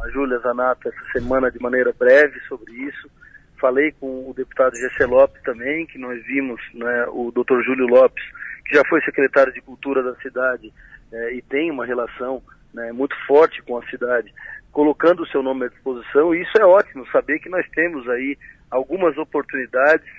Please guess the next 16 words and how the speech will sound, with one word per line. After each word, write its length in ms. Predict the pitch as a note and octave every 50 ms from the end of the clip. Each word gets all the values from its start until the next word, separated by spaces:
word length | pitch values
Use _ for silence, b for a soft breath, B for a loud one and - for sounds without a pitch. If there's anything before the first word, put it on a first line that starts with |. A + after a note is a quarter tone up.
| - B B B B B _
É, 200 | B2 B2 B2+ B2 - -
tive 280 | - G3 G3+ F3+ F3 D3+
outras 400 | E3 G3 G#3+ - - E3 D3 -
conversas 600 | - D3+ C3+ B2+ A#2 C3 C3+ C3+ - - C3 - -
com 160 | - C#3 C3
pessoas 520 | - - C3+ B2 - - C#3 C#3 C3+ - -
que 140 | _ - C3
não 420 | C3 C3+ E3 G3 G#3+ G3+ F#3+ E3+ - _ -
estão 400 | - - - - - E3 F#3 G3+
no 140 | G3 E3+ D3
P 140 | - - C3+
L 360 | C3+ C3+ C3 B2+ A#2+ A#2 A#2
hoje, 380 | A#2 A#2+ C3+ D3 C#3+ C#3 D3 D3 B B B B B B _
mas 180 | B2+ C3+ C3 -
que 120 | - - - - -
são, 420 | C#3+ C3+ C3+ C3+ C3+ C3 B2+ B2